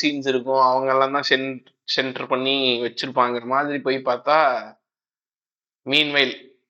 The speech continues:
உதயண்ணா be like-ங்கிற மாதிரி உதயண்ணா உள்ள வந்து ஒரு ஃபன் பண்ணி விட்டாரு. So, அதனால எனக்கு, எனக்கு வந்து ஃபர்ஸ்ட் ஹாஃப் ரொம்ப பிடிச்சிருந்துச்சு. ஏன்னா அதோட கோர் ஐடியா சூப்பரா இருந்துச்சு. அது ரியலாவே நம்ம நிறைய இடத்துல பார்த்திருக்கோம். இந்த மாதிரி தலித் லீடர்ஸ் வந்து even though அவங்களுக்கு பவர் இருந்தாலும் அவங்களால அந்த பவரை வந்து,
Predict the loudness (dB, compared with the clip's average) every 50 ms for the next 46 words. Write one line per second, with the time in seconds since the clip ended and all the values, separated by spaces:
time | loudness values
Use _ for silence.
0 | _ -2 0 2 2 2 2 2 0 0 0 0 0 0 0 2 0 0 -2 -2
1 | -2 -2 0 0 0 0 0 0 0 0 0 0 0 0 -2 -4 -4 -4 -6 -4
2 | -4 -4 -4 -4 0 2 2 2 2 0 -2 -6 -8 -10 -12 -8 -6 -6 -4 -6
3 | -4 -2 -2 -2 -2 -2 -6 -6 -6 -8 -10 -8 -6 -6 -4 -2 0 2 2 0
4 | 0 -2 -4 -4 -4 -2 -2 -2 -2 0 0 0 2 2 2 2 0 -2 -6 -10
5 | -12 -12 -12 -12 -14 _ _ -8 -8 -8 -10 _ _ _ _ _ 0 2 2 2
6 | 0 -2 -4 -4 -2 -2 -2 0 2 2 2 2 0 -2 -2 -2 -4 -4 -6 -4
7 | -2 -2 -4 -2 0 2 2 4 4 4 2 2 0 0 2 4 4 4 4 4
8 | 4 2 0 0 -2 -6 -6 -2 0 2 2 0 -2 -6 -8 -6 -2 0 0 0
9 | 0 -2 -2 -2 0 2 2 2 2 0 -2 -4 -4 -6 -8 -6 -6 -8 -8 -8
10 | -8 -2 0 0 0 0 -2 -6 -10 -10 -10 -12 -12 -12 -10 -4 0 2 2 4
11 | 4 2 2 2 0 -4 -4 0 0 2 4 2 2 2 0 -4 -6 -2 0 2
12 | 2 2 0 -4 -8 _ _ _ _ _ _ 2 2 2 4 2 2 2 4 4
13 | 4 4 2 -2 -4 -6 -6 -4 -2 0 0 2 0 0 0 2 2 4 4 4
14 | 2 2 0 -2 0 2 2 2 4 4 4 2 2 0 -2 -6 -8 -8 -6 -2
15 | 2 2 2 4 4 2 2 0 -2 -2 0 2